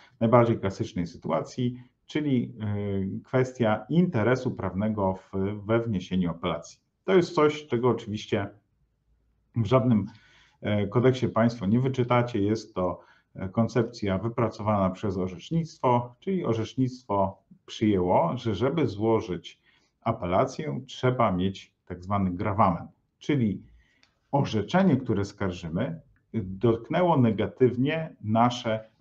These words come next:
prawa lub obowiązki. Co więcej, em, chodzi o to, że sentencja rozstrzygnięcia, e, e, dotyka, e, e,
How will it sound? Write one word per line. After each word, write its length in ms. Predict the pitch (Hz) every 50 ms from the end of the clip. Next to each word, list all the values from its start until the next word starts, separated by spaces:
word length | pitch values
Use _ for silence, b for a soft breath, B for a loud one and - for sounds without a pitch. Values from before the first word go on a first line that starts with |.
| _ _
prawa 320 | 110 110 107 107 107 107
lub 380 | 98 98 101 98 98 - - -
obowiązki. 600 | 104 104 104 92 98 92 82 80 - - _ _ _ _ _ _ _ _ _ _
Co 200 | _ - 113 107
więcej, 640 | 117 151 160 143 117 - - - 104 127 143 - - b b b b b b b b b _
em, 880 | 87 90 92 92 90 90 90 92 92 95 98 92 - - 107 104 104 101
chodzi 400 | - - 151 156 143 135 139 -
o 140 | - - 117
to, 360 | - - 139 139 135 - - - - - -
że 280 | 110 101 95 104 104 101
sentencja 840 | - - 113 110 95 143 147 139 123 - - - 80 78 85 87 - _ _
rozstrzygnięcia, 1080 | - 113 117 127 123 123 - 120 110 98 98 101 101 101 101 - 113 104 101 101 101 - - - - - -
e, 40 | 107 101 95 95 95 92 - - - 95
e, 240 | 95 95 92 92
dotyka, 840 | 92 92 117 113 - - 107 - - - 98 95 90 92 90 87 87 - - - -
e, 40 | 95
e, 140 | 92 90